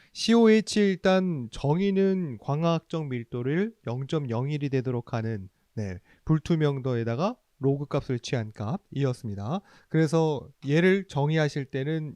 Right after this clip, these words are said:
이렇게 정의하셨던 거였죠. 로그에 불투명도 값을 넣고요. 그러니까 빛 전달률의 역수를 취하면 결국은 그것이 불투명도니까 이것을 뭐로 되게끔?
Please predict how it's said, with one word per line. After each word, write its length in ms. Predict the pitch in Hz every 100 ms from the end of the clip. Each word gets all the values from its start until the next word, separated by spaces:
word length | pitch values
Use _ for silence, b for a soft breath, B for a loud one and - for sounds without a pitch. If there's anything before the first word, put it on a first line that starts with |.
| -
이렇게 340 | 151 156 147
정의하셨던 680 | 131 123 120 117 113 - 104
거였죠. 360 | 101 92 180 220 b b -
로그에 800 | 143 135 139 120 123 131 95 - - _ _ b b b b -
불투명도 720 | 160 160 - 170 156 147 139
값을 320 | 135 123 135
넣고요. 540 | 104 - 110 107 180 - b b
그러니까 280 | 135 120 135
빛 240 | 117 151
전달률의 760 | - 185 180 175 170 165 180 156
역수를 440 | 117 - 175 175
취하면 560 | 170 - 151 151 147 143
결국은 460 | 147 135 127 139 127
그것이 360 | 123 120 120
불투명도니까 1080 | 113 147 - 147 135 123 110 104 101 113 196 b b -
이것을 640 | 131 139 151 185 190 185 - _ _ _ _
뭐로 360 | 131 151 156 151
되게끔? 580 | 139 120 117 156 220